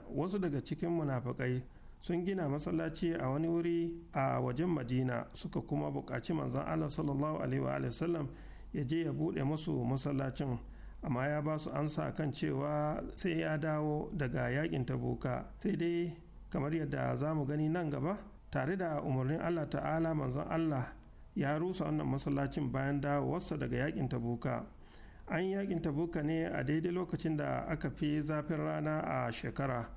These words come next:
kuma a daidai lokacin da ake girbin dabino, wanda a lokacin shi ne abinci mafi rinjaye ga kasashen Larabawa.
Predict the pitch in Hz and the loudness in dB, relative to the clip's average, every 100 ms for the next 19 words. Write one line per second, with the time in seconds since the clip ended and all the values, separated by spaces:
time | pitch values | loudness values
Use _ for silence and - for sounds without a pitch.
0 | - - 143 139 143 131 120 143 147 151 | -6 0 2 2 2 0 2 2 2 2
1 | 151 - - 147 143 123 117 113 - 147 | 0 -2 0 0 2 2 0 -2 -2 -2
2 | 147 135 143 170 147 123 143 139 151 139 | 0 0 0 2 2 2 0 2 2 2
3 | 117 - - - - 127 117 135 165 151 | -2 -6 -12 -8 -2 0 2 0 0 -2
4 | 170 156 156 180 160 151 139 131 120 - | 0 0 0 0 2 2 2 0 0 -6
5 | - - - 123 147 156 160 156 160 156 | -12 -8 -4 0 0 0 0 -2 0 0
6 | 135 165 165 170 165 147 123 120 120 165 | 2 2 2 0 2 2 0 -2 -2 0
7 | 147 127 131 120 113 110 113 117 117 | 0 0 0 2 0 0 2 2 2